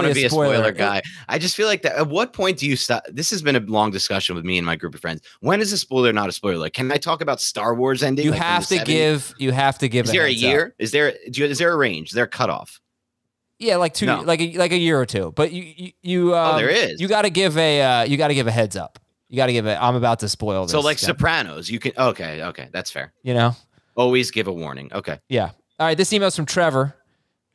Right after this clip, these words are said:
Speaker 2: Trevor just finished listening to the Sleepers episode. He heard we mentioned, we mentioned Garrett Wilson and Jahan Dotson. What about Jalen Tolbert? Why is he not getting
Speaker 1: Hmm.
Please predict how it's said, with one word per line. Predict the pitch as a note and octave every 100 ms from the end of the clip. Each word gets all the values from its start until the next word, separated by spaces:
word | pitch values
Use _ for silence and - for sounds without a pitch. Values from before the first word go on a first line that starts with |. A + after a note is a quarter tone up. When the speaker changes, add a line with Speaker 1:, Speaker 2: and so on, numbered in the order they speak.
| _
Speaker 2:
Trevor | - F3+ F#3 D#3+
just | D3 D#3 D3+
finished | D#3+ D#3 C3+
listening | E3 D#3 C#3+
to |
the | C#3
Sleepers | B2+ - F#3 E3 C3+
episode. | C3 B2+ - B2 A#2+ C#3
He | C3+
heard | C#3 D3+ C#3
we | C#3
mentioned, | C3+ C#3 - C#3+
we | C#3
mentioned | C#3+ C3+ C3
Garrett | C#3 C#3
Wilson | C3 C#3 C3+ C#3+
and | B2+
Jahan | A#2+ C3 B2
Dotson. | B2+ C#3 - A#2
What | A2 B2
about | C#3 B2 B2
Jalen | A2 A#2 B2+
Tolbert? | C3 D#3+ E3+ A2 -
Why | G#2+ A2+
is | A#2+ A2+
he | B2+
not | G#2+ F2+
getting | G2 G2+
Speaker 1:
Hmm. | F#2